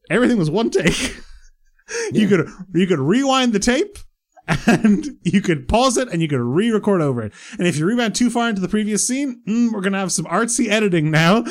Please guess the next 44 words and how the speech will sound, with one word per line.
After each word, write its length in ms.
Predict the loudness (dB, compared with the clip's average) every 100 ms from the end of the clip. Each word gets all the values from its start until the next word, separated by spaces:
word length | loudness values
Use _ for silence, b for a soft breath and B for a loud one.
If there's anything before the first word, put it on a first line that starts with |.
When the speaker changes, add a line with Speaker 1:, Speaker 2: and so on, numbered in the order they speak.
| -6
Speaker 1:
<laughs> 140 | 0
Speaker 2:
Yeah, 180 | 0 2
Speaker 1:
because 220 | 4 4
that 140 | 4 2
Speaker 2:
it's 80 | 2
Speaker 1:
scene 100 | 2
Speaker 2:
gonna 120 | 4
Speaker 1:
just 180 | 4 4
Speaker 2:
be, 40 |
it's 80 | 2
Speaker 1:
stops 140 | 2
Speaker 2:
gonna 100 | 2
be, 220 | 2 4 6
Speaker 1:
mid-sentence, 680 | 6 4 2 2 0 -2 -2
like 80 | -2
the 100 | 0
end 140 | 0
of 40 | 0
The 60 |
Sopranos. 800 | -2 0 2 2 2 0 -2 -2
<laughs> 40 | -2
Speaker 2:
it's 560 | -4 0 2 2 2
gonna 180 | 2 2
be 120 | 2
Speaker 1:
Moving 160 | 0 -2
on. 80 | -4
Speaker 2:
Kafkaesque, 920 | -4 -4 -4 -2 0 -2 -6 -10 -4
Dennis. 300 | -2 -2 0
Speaker 1:
Yeah, 220 | 2 2
exactly. 640 | -2 -6 -2 -2 -2 -4
A 100 | -4
dizzying 560 | -4 -2 0 0 0 0
David 360 | 0 2 0 -2
Lynch 200 | -2 -4
experience. 440 | -6 -4 -4 -4
We 60 | -2
made 120 | 0
a 60 |
razor 360 | 0 0 0 0
head 120 | -2
in 80 | -2
the 60 | -2
woods, 240 | -2 -2
basically. 460 | -4 -6 -8 -10